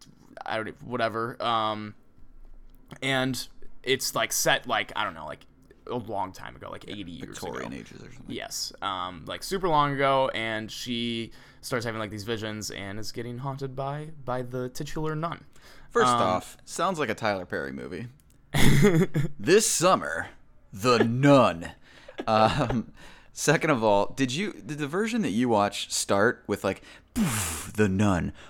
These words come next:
Speaker 2: watch till the very end"?
Speaker 1: Oh, oh, it did, and I didn't, because don't tell me what to do.
Speaker 2: Yeah.
Speaker 1: I, am not trying to get some stupid jump scare at the end that isn't
Speaker 2: And that's all
Speaker 1: earned.
Speaker 2: it was.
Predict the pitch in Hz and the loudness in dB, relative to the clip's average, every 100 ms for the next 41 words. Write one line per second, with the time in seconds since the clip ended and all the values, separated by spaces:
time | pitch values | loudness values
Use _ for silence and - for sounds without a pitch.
0 | - 101 113 104 - - 113 95 90 87 | -4 6 6 6 4 2 4 4 4 2
1 | 80 92 95 101 98 92 78 73 78 - | 4 4 6 6 4 2 0 -2 -8 -10
2 | - - 151 139 101 - 131 143 147 160 | -18 0 4 6 4 2 6 6 6 4
3 | 127 90 - 117 117 117 110 117 95 87 | 4 0 -4 0 2 2 0 -2 -4 -8
4 | - - 104 113 104 - 117 120 135 139 | -10 -8 -2 -2 -2 -6 -4 -4 -2 -2
5 | 127 104 87 - 98 80 73 85 - - | -2 -2 -6 -6 -10 -10 -10 -12 -12 0
6 | 131 185 104 - - 135 147 180 185 202 | 6 8 8 4 2 2 4 4 6 4
7 | 165 160 - 165 - - 165 147 113 101 | 4 2 2 0 -2 0 0 0 -2 2
8 | 113 117 - 120 107 107 113 98 107 113 | 2 2 2 4 4 2 2 2 2 2
9 | 101 107 214 220 208 214 208 190 214 107 | 2 6 6 8 8 10 8 8 6 6
10 | - - | 2 -10